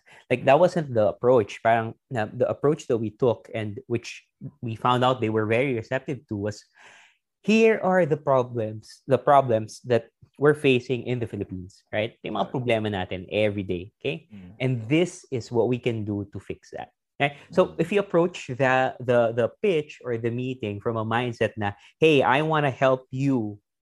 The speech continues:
Speaker 1: fulfill one of your mandates, which is to
Speaker 2: Right.
Speaker 1: develop the market, then they'll listen, right? So that's always been, I think, the, the most successful or the most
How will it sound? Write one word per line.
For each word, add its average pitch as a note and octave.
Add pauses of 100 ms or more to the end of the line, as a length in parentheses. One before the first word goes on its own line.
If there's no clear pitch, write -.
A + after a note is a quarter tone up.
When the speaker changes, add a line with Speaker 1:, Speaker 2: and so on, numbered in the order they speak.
(680)
Speaker 1:
fulfill C#3
one C3
of B2
your A#2
mandates, A2
which A2
is -
to A2+
Speaker 2:
Right. G#2
Speaker 1:
develop A2
the G#2+
market, A2 (480)
then C3
they'll A2
listen, - (240)
right? A#2 (160)
So -
that's D#3+
always D3+
been, C3
I A2+
think, A#2+
the, G#2+
the A2+
most A2
successful -
or G2
the G2+
most G2